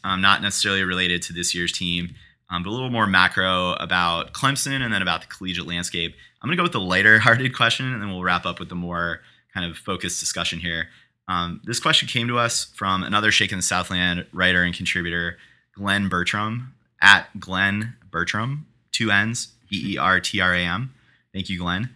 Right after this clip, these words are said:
Um, Glenn was asking us, you know, it's, it's easy for us to exalt the greats, um, the great Clemson athletes. Uh, we can debate all the time, like, who's our favorite quarterback,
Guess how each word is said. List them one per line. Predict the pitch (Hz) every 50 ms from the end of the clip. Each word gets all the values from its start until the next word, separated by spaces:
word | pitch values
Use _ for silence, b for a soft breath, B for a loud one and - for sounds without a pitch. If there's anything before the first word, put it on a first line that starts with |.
| b b b b b _ _ -
Um, | 90 90 90 85 - - _ _ _ _ -
Glenn | 123 135 175
was | 196 170 151
asking | 139 135 131 - - 127
us, | 123 120 117 107 - - - - - - - _ _ _
you | - 101
know, | 101 98
it's, | 98 - - - -
it's | - 104 - -
easy | 110 123 131 123 127 131 131 127 127 127 123 104
for | - - - - 104 101 101 98 98 98 98 98 95 95 - -
us | 87 95 95 - -
to | - 92 90 90 87 85 71 - -
exalt | 87 87 90 98 92 90 -
the | 95
greats, | 85 - 85 90 90 87 - - - - - - -
um, | - 85 85 85 82 82 82 80 80 82 - _ - -
the | - 95
great | 87 98 92 92 -
Clemson | - 107 92 87 - 90
athletes. | 90 87 87 - 90 87 85 85 - - - B B B B B B _ -
Uh, | 90 87
we | 92
can | 90 107
debate | 92 90 98 98 98
all | 92 92
the | 90 87
time, | - - 92 87 87 87 85 85
like, | 80 76 - - _ _ -
who's | - 101 95 95 87 95
our | 87
favorite | 85 - 90 85 85 -
quarterback, | - - 104 95 92 87 92 90 90 90 - -